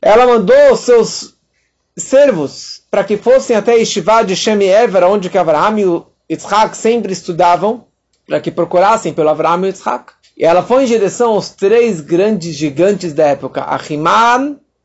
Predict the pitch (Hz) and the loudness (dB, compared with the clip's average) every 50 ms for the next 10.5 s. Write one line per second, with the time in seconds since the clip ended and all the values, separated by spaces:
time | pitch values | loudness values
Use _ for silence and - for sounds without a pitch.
0 | _ - - - 185 165 - - - 208 208 226 233 240 247 - - 202 - - | _ -14 -6 -4 -4 -4 -4 -2 0 0 2 4 4 2 2 0 -4 -6 -4 -2
1 | 190 180 180 180 185 190 196 190 165 131 113 - _ _ _ _ _ _ _ _ | 0 0 0 0 0 2 2 2 0 -2 -6 -12 _ _ _ _ _ _ _ _
2 | _ _ _ _ _ - 180 170 196 208 208 220 240 262 269 269 262 240 202 208 | _ _ _ _ _ -4 -4 0 2 2 4 4 4 6 6 6 4 4 2 0
3 | 185 180 - - 247 285 285 208 - 233 220 - 240 240 247 233 208 160 190 269 | -2 0 2 2 2 2 2 0 -4 -4 -2 0 0 2 2 0 0 0 0 -2
4 | 269 220 - - 233 196 151 131 - _ _ _ _ _ _ _ _ _ _ - | -2 -2 0 0 2 2 0 -2 -8 _ _ _ _ _ _ _ _ _ _ 0
5 | 220 226 233 226 226 240 254 285 294 269 226 - - 160 123 - - _ _ _ | 0 2 2 4 4 6 4 4 4 2 0 0 -2 -4 -6 -6 -12 _ _ _
6 | _ _ _ _ _ _ _ _ - 180 240 285 262 240 277 226 - - - 302 | _ _ _ _ _ _ _ _ 0 2 2 2 2 0 -2 -4 -4 -2 -2 0
7 | 320 320 277 240 220 - 220 - - 226 220 - - 254 285 285 262 262 247 220 | 0 0 0 0 0 -2 -2 -2 -2 -4 -4 -2 0 0 0 0 0 -2 -2 -2
8 | - 240 226 208 196 233 269 277 254 233 214 226 214 196 196 - 240 277 302 269 | -2 -2 -2 0 0 0 0 0 -2 -2 -2 -4 -4 -4 -4 -2 -2 -2 -2 -2
9 | 226 202 - 202 175 165 190 180 - - 247 262 247 247 220 220 - 208 190 175 | -4 -6 -6 -8 -8 -6 -8 -6 -4 -4 -4 -2 -2 -4 -6 -4 -2 -2 -2 -2
10 | 160 190 240 277 277 262 214 160 - | -2 0 2 2 2 2 0 -2 -6